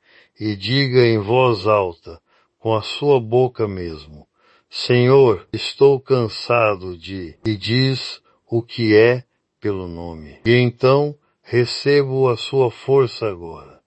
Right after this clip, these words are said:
Simples assim. Não é uma fórmula mágica. É um ato de fé. É você abrindo as mãos e dizendo, "Eu não aguento mais carregar isso sozinho. E eu não preciso.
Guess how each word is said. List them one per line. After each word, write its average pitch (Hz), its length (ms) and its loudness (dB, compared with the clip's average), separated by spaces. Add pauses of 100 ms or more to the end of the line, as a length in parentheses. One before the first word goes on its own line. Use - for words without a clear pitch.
(420)
Simples 160 680 -2
assim. 95 560 -4
Não 180 240 4
é 180 140 4
uma 151 260 0
fórmula 107 680 -2
mágica. 82 840 -16
É 113 80 2
um 117 240 4
ato 127 340 0
de 104 160 -10
fé. 85 500 -14
É 113 80 0
você 120 440 2
abrindo 123 600 0
as 92 160 -4
mãos 135 600 -6 (380)
e 117 140 -6
dizendo, 104 840 -4 (360)
"Eu 110 200 0
não 151 320 2
aguento 139 640 0
mais 104 580 -4 (380)
carregar 104 600 0
isso 117 380 -4
sozinho. 80 680 -10 (600)
E 110 160 0
eu 120 180 6
não 139 260 2
preciso. 113 800 -10